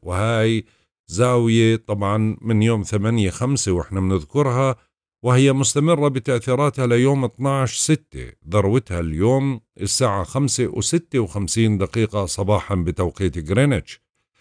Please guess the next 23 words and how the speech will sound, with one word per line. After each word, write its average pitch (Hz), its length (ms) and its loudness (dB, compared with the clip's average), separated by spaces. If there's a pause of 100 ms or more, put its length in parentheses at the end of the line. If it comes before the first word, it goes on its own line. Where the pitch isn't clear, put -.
(240)
هاي 190 280 2
الزاوية 139 440 6
بتعزز 113 540 -2
قدرتنا 123 580 -2
على 95 280 0
القيادة، 117 880 2
وبتشجعنا 92 800 -4
على 80 260 -2
الإقدام 92 680 0
على 76 220 -6
خطوة 104 360 -4
جديدة 92 460 2
وجريئة، 120 760 0 (420)
بتزيد 139 460 2
من 165 180 2
ثقتنا 131 640 -2
بنفسنا، 123 680 0 (200)
تمنحنا 90 500 -6
الطاقة 123 520 -2
والشجاعة، 117 800 0 (420)
بتدفعنا 135 720 0
لفعالية 107 1000 2 (200)
معينة 127 840 4